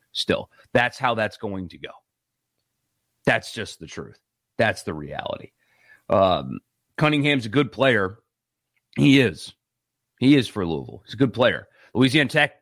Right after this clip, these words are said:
uh, will have a quarterback that's a West Virginia transfer. Played pretty well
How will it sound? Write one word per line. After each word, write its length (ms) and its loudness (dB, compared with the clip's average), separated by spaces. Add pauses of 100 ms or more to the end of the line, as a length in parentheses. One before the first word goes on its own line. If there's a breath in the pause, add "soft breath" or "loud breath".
uh, 180 -6
will 140 -6
have 160 0
a 40 -6
quarterback 460 2
that's 160 -6
a 40 -2
West 240 0
Virginia 360 -2
transfer. 600 -6 (500 soft breath)
Played 380 0
pretty 260 0
well 540 2